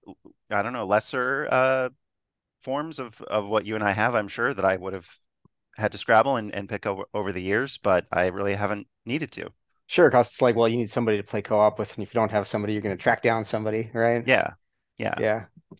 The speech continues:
Speaker 1: Um, and then, uh, getting to enjoy, uh, the finale of Blaseball as, as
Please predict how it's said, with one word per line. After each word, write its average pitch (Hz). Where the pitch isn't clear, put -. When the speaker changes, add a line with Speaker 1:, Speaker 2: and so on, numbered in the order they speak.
Speaker 1:
Um, 104
and 123
then, 147
uh, 127
getting 131
to 139
enjoy, 120
uh, 101
the 101
finale 110
of 104
Blaseball 117
as, 98
as 98